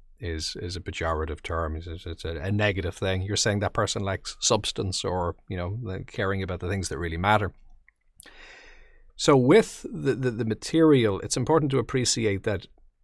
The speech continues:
a lot of the time when we think about goods and possessions and objects, probably a more helpful way of thinking about it is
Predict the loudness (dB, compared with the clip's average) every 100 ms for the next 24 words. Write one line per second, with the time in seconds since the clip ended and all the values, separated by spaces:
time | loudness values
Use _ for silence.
0 | _ -20 _ -20 -20 _ _ _ -20 _
1 | -6 -2 6 6 6 4 4 4 4 2
2 | 0 2 2 2 0 2 2 2 0 -2
3 | -2 0 0 0 -2 0 4 4 2 -4
4 | -4 -4 -6 -6 _ -20 -20 -20 -20 -20
5 | -20 -20 -20 -20 -20 -20 -20 -20 -20 _
6 | -20 -20 -18 -18 -20 -20 -20 -20 -20 0
7 | 4 8 10 10 8 8 8 4 4 4
8 | 2 6 6 4 0 -2 0 -2 0 -2
9 | -2 -2 -2 -2 -2 -2